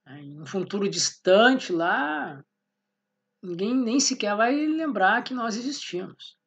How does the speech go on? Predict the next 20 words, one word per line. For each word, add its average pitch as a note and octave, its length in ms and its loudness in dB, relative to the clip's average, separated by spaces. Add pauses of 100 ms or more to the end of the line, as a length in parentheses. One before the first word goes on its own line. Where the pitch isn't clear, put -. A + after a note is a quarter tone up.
(680)
Tá, F3 120 -2
mas C3+ 180 -4
e D3 60 -4
vamos D3 220 -8
pensar F3+ 240 -2
ao G3+ 80 0
contrário G#3+ 380 0
também. A3+ 360 -6
Se C3+ 140 -8
alguém D3+ 280 -4
lembrar G3+ 600 0 (680)
que - 80 -20
nós D3+ 300 -6
existimos, G3+ 400 -8
por F3 160 -10
que - 120 -4
a A3 60 2
vida F#3+ 300 -4
ganharia E3+ 420 -2
sentido? D3+ 640 -6